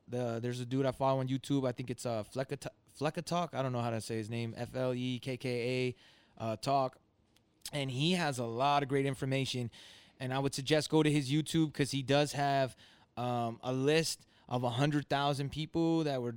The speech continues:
uh, that had passed away. And if you, and then you go into the Michigan registry, you can see that they were mailed a, a, a ballot.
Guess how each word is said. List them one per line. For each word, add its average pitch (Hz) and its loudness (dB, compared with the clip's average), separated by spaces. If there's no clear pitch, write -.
uh, 120 -4
that 120 -4
had 123 -4
passed 123 -2
away. 147 2
And 139 -2
if 117 -4
you, 147 2
and 139 -4
then 143 -2
you 143 0
go 139 0
into 135 -4
the 127 -4
Michigan 131 -6
registry, 143 -2
you 147 -2
can 120 -8
see 165 -6
that 151 -2
they 143 0
were 151 0
mailed 143 0
a, 143 2
a, 135 0
a 131 -4
ballot. 135 0